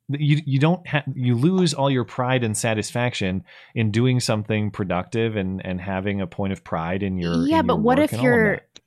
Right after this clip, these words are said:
Speaker 2: you're spending it, like, uh, doing personal betterment and reading and doing stuff like that, not being lazy?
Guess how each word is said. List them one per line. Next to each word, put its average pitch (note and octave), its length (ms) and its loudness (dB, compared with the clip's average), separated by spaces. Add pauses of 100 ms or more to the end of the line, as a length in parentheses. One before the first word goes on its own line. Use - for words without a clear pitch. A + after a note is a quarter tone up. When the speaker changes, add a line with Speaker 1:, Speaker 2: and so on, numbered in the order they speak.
(100)
Speaker 2:
you're G3 160 0
spending F#3 480 0
it, D3+ 200 -4
like, C#3 320 -6
uh, C#3 360 -6 (100)
doing D3 240 -4
personal D#3 920 -4 (240)
betterment C#3+ 560 -2
and C#3 240 -6
reading C#3+ 500 -4
and C3+ 100 -8
doing C#3+ 200 -6
stuff C#3+ 240 -8
like C#3+ 180 -8
that, C#3 200 -6
not C3+ 340 -6
being C3 240 -6
lazy? C3 540 -10